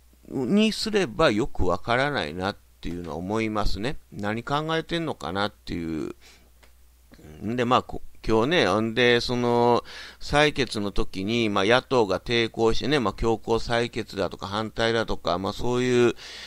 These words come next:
えー、すごい、まあ、ぐわーっとなってる中で、ね、令和新選組の山本太郎代表がですね、まあ、なんかこう、まあ、映像でもね、出てましたけども、その、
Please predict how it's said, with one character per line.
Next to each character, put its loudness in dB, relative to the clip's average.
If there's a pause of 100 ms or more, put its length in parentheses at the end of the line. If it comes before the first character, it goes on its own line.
(180)
え 4
ー、 -12
す -8
ご 4
い、 4
ま 6
あ、 4
ぐ 0
わ 2
ー 2
っ -16
と 0
な 2
っ -10 (300)
て 2
る 0
中 0
で、 6
ね、 -2
令 4
和 4
新 -2
選 -4
組 -4
の 2
山 2
本 2
太 -2
郎 -2
代 0
表 0
が 0
で -4
す -8
ね、 -2
ま 4
あ、 4
な 2
ん -2
か -8
こ 4
う、 -12
ま 6
あ、 6
映 6
像 4
で 4
も 2
ね、 4
出 -2
て -2
ま 4
し -2
た 2
け -2
ど -2
も、 4
そ -4
の、 2